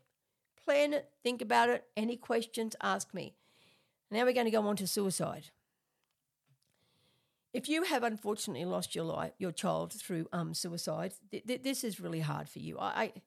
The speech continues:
I, I, I've lost someone through suicide. I lost my ex-boyfriend from suicide. And of course, I felt a lot of responsibility for that. We'd only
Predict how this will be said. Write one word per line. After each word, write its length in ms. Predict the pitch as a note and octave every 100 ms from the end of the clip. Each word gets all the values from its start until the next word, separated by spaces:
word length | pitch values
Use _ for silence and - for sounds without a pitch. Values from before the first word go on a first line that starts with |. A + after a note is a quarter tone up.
| _ _ _ _ _ _ _ _ _ _ _ _ _ _
I, 80 | A3 -
I, 140 | C#4+
I've 220 | - C#4+
lost 260 | C#4+ C4 -
someone 300 | A3 G3+ G3+
through 180 | F#3+ F3+
suicide. 480 | - E3 E3 E3+
I 60 | F3+
lost 260 | G3 F#3 -
my 200 | E3 F3+
ex-boyfriend 760 | F3 - - F3 D#3+ D#3+ D#3+
from 120 | E3+
suicide. 580 | D3+ E3 E3 E3 D#3+ F3+
And 140 | A#3+ B3+
of 100 | -
course, 300 | B3+ A#3 A3
I 80 |
felt 320 | G#3 F#3 F#3+ -
a 80 | G#3
lot 320 | G#3 G3+ G3
of 100 | F3
responsibility 680 | F3 - D#3 D3 D#3+ D#3+ D#3
for 140 | -
that. 240 | D#3+ E3 F#3+
We'd 160 | G3+
only 260 | F#3+ F3